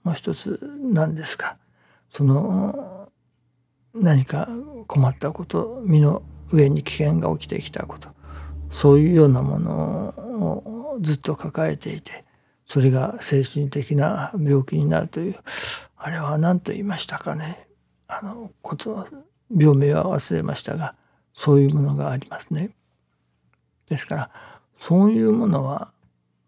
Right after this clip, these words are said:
忘れてしまった方がいいと。師匠のまたの見教えに、これは師匠の見教えでしょうか。よ-、俗世間でも言われることでしょうか。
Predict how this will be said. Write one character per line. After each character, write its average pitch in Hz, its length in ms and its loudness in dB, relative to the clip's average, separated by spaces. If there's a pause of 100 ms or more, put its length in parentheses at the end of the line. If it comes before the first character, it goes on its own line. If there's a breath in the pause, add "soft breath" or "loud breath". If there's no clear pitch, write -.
(100)
忘 156 340 0
れ 269 200 -10 (440)
て 208 160 2
し - 180 -6
ま 151 100 0
っ 170 80 -6 (120)
た 139 100 -10
方 160 240 -2
が 147 160 -6
い 147 100 -12
い - 60 -16
と。 - 180 -20 (3250)
師 202 180 4
匠 143 300 6
の 123 180 2
ま 196 280 0
た 180 180 4
の 180 320 2
見 156 240 4
教 - 160 -4
え 151 60 0
に、 156 80 -4 (320 loud breath)
こ - 120 -4
れ 156 80 2
は 151 160 0
師 214 200 -2
匠 226 280 0
の 147 140 4
見 131 160 4 (120)
教 - 140 -4
え - 60 -2
で 160 120 -4
し - 140 -4
ょ 160 60 -2
う 165 40 -8
か。 - 400 -12
よ-、 311 300 0 (120)
俗 170 300 0
世 170 160 -2
間 160 260 0
で 156 100 -2
も - 240 0
言 147 140 2
わ 151 100 0
れ 151 100 -2
る - 140 -6
こ - 140 -10
と 156 100 -8
で 147 100 -6
し - 160 -6
ょ - 80 -10
う - 40 -14
か。 - 220 -16